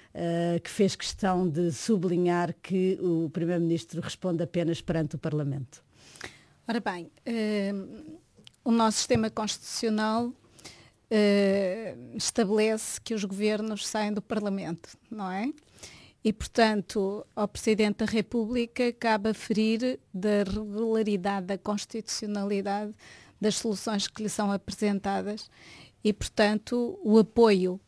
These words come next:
Speaker 2: parlamentar, ele é que é o suporte ou o não suporte do governo,
Speaker 1: Uhum.
Speaker 2: não é? E, portanto, há aqui um quadro, e houve um quadro, que foi um quadro diferente do habitual,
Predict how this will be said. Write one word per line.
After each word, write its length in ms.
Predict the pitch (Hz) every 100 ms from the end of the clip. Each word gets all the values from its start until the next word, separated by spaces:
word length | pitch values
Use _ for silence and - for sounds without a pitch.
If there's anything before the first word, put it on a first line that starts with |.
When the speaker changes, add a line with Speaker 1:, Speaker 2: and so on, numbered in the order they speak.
| _
Speaker 2:
parlamentar, 800 | 208 202 202 202 202 196 214 220 - - - _ _ -
ele 260 | 208 208
é 80 | 208
que 240 | 202 226
é 280 | 214 220 226 - _
o 100 | 226
suporte 800 | 220 - - 202 202 - - 233 -
ou 220 | 214 202
o 40 | 202
não 200 | 196 196
suporte 400 | - - 208 -
do 100 | 196
governo, 440 | 185 175 160 151 202
Speaker 1:
Uhum. 20 |
Speaker 2:
não 180 | 196 190
é? 200 | 202 285 - - - - - - _
E, 60 | 226
portanto, 420 | - - 254 233
há 60 | 226
aqui 340 | 220 - 240 226
um 160 | 226
quadro, 600 | 220 220 208 202 233 339 - _ _ _
e 180 | 208 220
houve 200 | 208 185
um 140 | 208
quadro, 520 | 202 220 196 196 233 269
que 140 | -
foi 240 | - 226
um 100 | 220 202
quadro 360 | 226 208 196
diferente 580 | 196 220 - 226 214 202 214
do 60 |
habitual, 760 | 202 196 185 190 202 196 202